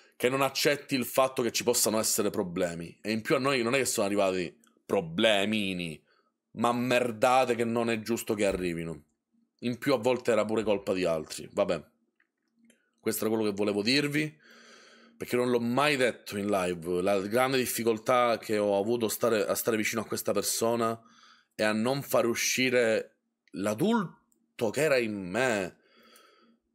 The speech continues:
Perché saremo anche degli autodistruttivi che ci diamo la colpa entrambi, ma io l'ho portato a fare questo lavoro, quindi anche se lui magari non accetta questo cosa che sto per dire, ma io sentivo una certa responsabilità,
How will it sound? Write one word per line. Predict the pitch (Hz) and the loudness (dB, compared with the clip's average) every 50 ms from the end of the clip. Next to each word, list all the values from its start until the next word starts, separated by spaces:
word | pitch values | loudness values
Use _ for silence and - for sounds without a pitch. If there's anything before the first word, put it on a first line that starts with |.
| _ _ _ | _ _ _
Perché | - 110 107 - 123 127 | -6 -6 -2 -2 -2 0
saremo | 123 135 127 139 160 170 165 147 | 2 2 4 4 4 4 2 2
anche | 147 156 160 156 127 - 147 | 2 2 2 0 -2 -2 0
degli | 127 127 123 131 | 0 2 2 2
autodistruttivi | 135 131 127 127 117 - - 123 117 - - 135 147 147 139 | 2 2 0 0 -2 -2 -2 -4 -4 -4 -2 -2 -2 0 0
che | 127 120 | 0 0
ci | - - | 0 0
diamo | 110 127 127 127 123 | 0 0 0 2 2
la | 117 120 | 0 2
colpa | 117 123 127 131 123 123 - 127 117 | 2 2 2 2 0 0 0 0 0
entrambi, | 113 113 110 - 131 139 151 151 139 120 110 107 101 | 0 0 -2 0 0 2 2 2 0 -2 -2 -2 -2
ma | 101 107 107 101 92 85 - - _ _ | 0 0 -2 -2 -4 -10 -18 -20 _ _
io | - 143 175 180 185 180 156 135 120 | -4 -2 0 2 2 2 4 4 4
l'ho | 113 113 107 110 - | 4 2 0 -2 -4
portato | - 113 107 95 - - 117 101 101 104 | -4 -4 -4 -4 -2 0 2 2 4 2
a | 95 | 0
fare | - - - 110 104 101 104 104 | 0 0 2 4 4 6 6 4
questo | 98 101 - - 107 | 2 0 -2 0 0
lavoro, | 98 95 98 127 160 160 139 117 | 2 2 4 4 4 4 4 2
quindi | 113 131 139 131 123 117 | 2 0 0 2 2 2
anche | 117 131 131 - 131 | 2 2 0 0 -2
se | 113 - 123 120 113 113 | -2 0 2 2 2 2
lui | 110 113 117 131 135 127 | 2 0 0 0 2 0
magari | 127 117 120 127 127 120 | 2 2 2 2 2 0
non | 120 117 113 117 113 101 - - _ - _ - - | 0 -2 -2 -4 -4 -8 -10 -14 _ -20 _ -6 -4
accetta | 90 95 - - - 135 131 131 - | -4 -4 -2 -2 -2 -2 -2 0 0
questo | 120 110 101 - 120 | 0 0 0 0 -2
cosa | 120 113 120 | 0 0 -2
che | 110 | -2
sto | - - 113 | -4 -4 -4
per | - 117 104 | -2 -2 -2
dire, | 120 147 160 147 | 0 0 0 0
ma | 123 123 117 | 0 0 0
io | 123 135 147 135 120 107 | 2 0 0 0 -2 -2
sentivo | - 107 107 104 - 120 120 120 | -4 -4 -4 -4 -4 -4 -2 -2
una | 113 107 | -2 0
certa | 113 123 110 - 117 | -2 -4 -2 -2 -2
responsabilità, | 113 101 - - 104 107 - 117 104 95 98 104 101 123 135 135 117 - | -2 -2 -4 -6 -6 -4 -2 -2 -2 -2 -4 -2 2 2 2 2 2 0